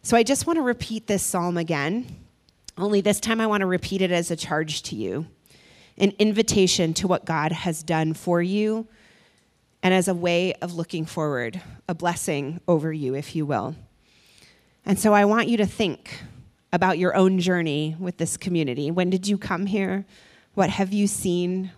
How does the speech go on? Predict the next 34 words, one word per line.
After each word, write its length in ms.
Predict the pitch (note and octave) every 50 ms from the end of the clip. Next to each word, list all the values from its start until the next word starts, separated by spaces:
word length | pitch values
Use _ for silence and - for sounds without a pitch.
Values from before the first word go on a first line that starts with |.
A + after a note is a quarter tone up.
| _
What 180 | - F3+ E3 F3
have 180 | - - F#3+ F#3+
you 140 | G3 G3+
tasted? 640 | G3 - - F#3 E3+ E3+ - - G3 F#3+ F#3 G3+ G#3 - - - - - - _
Some 200 | - - G3+ F#3
of 120 | F#3+ F#3+ -
you 140 | F#3+ F#3+ F#3+
perhaps 640 | - - G3 F3+ F3+ F3 G3 - - - - -
go 160 | - F#3+ F3+ -
all 220 | - D#3+ F3 E3+
the 100 | F#3 F#3
way 140 | G3+ G#3 G3+
back 280 | F3+ D3+ B2 - - -
to 120 | - G3
the 80 | E3+ D#3
very 260 | E3+ E3 D#3 D#3+ E3
beginning, 600 | F3 F#3+ G3 F3 E3 D#3 D#3 D#3 D3+ E3 E3+ E3+ - - - - - - _ _ -
and 180 | - E3 E3
some 200 | - - G3 F#3
of 140 | F3+ F#3 F#3
you 140 | F3+ F3+ F3
might 240 | F3 F3 F3 - -
be 100 | F#3+ F3+
here 200 | - - D#3 E3+
for 140 | - - F3+
the 120 | G3+ F#3+
very 480 | E3+ D#3+ D#3 E3+ E3 D3 D3 C#3+ D#3+ F3+
first 440 | - - - E3+ E3+ - - -
time 340 | - A#3 E3+ D#3 D#3 D#3 E3
and 80 | E3 D3+
are 100 | D#3 D#3
wondering, 420 | D#3 D#3+ D3+ D#3 D#3+ D3 C#3+ D#3+
"What 120 | F3 F#3 -
on 160 | - -